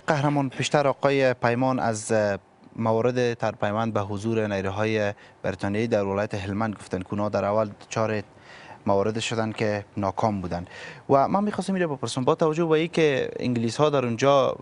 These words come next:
مأموریت داشتن برای مبارزه علیه مواد مخدر،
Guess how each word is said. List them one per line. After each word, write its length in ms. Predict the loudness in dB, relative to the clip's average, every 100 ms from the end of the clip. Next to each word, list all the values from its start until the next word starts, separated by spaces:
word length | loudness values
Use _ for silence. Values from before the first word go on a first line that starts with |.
| -10 -4
مأموریت 560 | 0 0 2 2 2 2
داشتن 460 | -2 0 -2 0
برای 240 | 0 2 0
مبارزه 440 | 0 0 0 2
علیه 220 | 2 2
مواد 260 | 0 0 0
مخدر، 460 | -4 -4 0 0